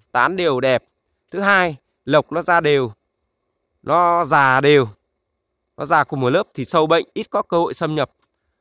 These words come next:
Nếu chúng ta mà không tài-, không cắt như vậy, không cắt tỉa đều như vậy thì lộc chúng ta cây ra trước, cây ra sau, cây ra trước, cây ra sau thì sâu bệnh nó sẽ cơ hội xâm nhập rất là lớn của các bạn ạ.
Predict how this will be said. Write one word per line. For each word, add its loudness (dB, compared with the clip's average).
Nếu 2
chúng -6
ta 2
mà -2
không -6
tài-, -4
không -4
cắt -2
như -4
vậy, 0
không -10
cắt -4
tỉa -2
đều -2
như -2
vậy 0
thì -6
lộc 0
chúng -14
ta -2
cây -2
ra 2
trước, -4
cây -4
ra -4
sau, -2
cây -2
ra 0
trước, -4
cây -4
ra -4
sau -4
thì -10
sâu 0
bệnh 0
nó -10
sẽ -10
cơ 6
hội -2
xâm -6
nhập -2
rất -6
là 2
lớn 2
của -10
các -16
bạn -4
ạ. -12